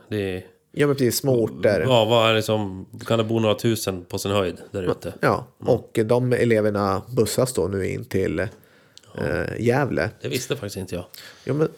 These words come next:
Speaker 2: så är det. Och, eh, till exempel så la man ner högstadiet på Hed-, Hedesunda skola tidigare, och de eleverna bussas också in till, eh, centrala Gävle.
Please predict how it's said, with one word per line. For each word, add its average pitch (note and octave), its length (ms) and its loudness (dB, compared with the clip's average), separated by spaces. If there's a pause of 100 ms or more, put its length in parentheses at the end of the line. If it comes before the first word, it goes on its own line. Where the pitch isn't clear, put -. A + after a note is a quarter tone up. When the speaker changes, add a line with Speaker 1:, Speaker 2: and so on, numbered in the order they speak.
Speaker 2:
så F3 280 4
är E3 180 6
det. G2 100 6
Och, - 340 -2
eh, A2 240 6
till C3 140 2
exempel C3 460 2
så A#2+ 340 4
la A#2+ 140 4
man B2 140 2
ner A2+ 360 2
högstadiet A#2 920 2 (180)
på A2 200 4 (180)
Hed-, A#2 300 0 (180)
Hedesunda A2 480 0
skola A#2+ 320 2
tidigare, A2 380 2
och G#2 80 2
de A2 180 0
eleverna G#2 500 2
bussas A2 400 -2
också - 380 -4
in - 220 -4 (420)
till, F#2+ 340 2
eh, G2 80 0 (220)
centrala B2 580 2
Gävle. - 480 -4